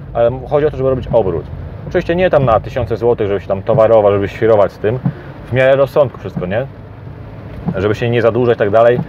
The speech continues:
ale chodzi o to, żeby kupujesz na własny użytek i po prostu te produkty zużywasz. Jak ja kupuję sobie kawę, bo ma-, u nas mamy też kawę, ja uwielbiam kawę, ja ogólnie za dużo kawy nie mogę pić, ale tą akurat sobie mamy, bo ona jest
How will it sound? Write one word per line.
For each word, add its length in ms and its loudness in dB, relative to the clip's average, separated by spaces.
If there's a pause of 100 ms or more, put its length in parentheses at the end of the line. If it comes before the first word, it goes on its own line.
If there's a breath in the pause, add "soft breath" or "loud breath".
(260 loud breath)
ale 120 0
chodzi 160 2
o 20 -2
to, 80 -8
żeby 200 2 (460)
kupujesz 300 2
na 60 2
własny 240 0
użytek 280 0
i 60 -8
po 60 -12
prostu 200 -8
te 80 -2
produkty 260 -2
zużywasz. 580 -2 (360)
Jak 80 0
ja 80 2
kupuję 280 0
sobie 180 0
kawę, 460 0
bo 100 -4
ma-, 100 -4 (100)
u 80 -6
nas 160 -4
mamy 180 -4
też 140 -8
kawę, 280 0
ja 60 4
uwielbiam 320 0
kawę, 360 2 (680 loud breath)
ja 120 4
ogólnie 240 2
za 80 -2
dużo 200 -2
kawy 180 0
nie 80 -2
mogę 180 0
pić, 200 -4
ale 200 4
tą 140 2 (100)
akurat 220 0
sobie 180 -2
mamy, 260 0
bo 60 2
ona 180 4
jest 220 0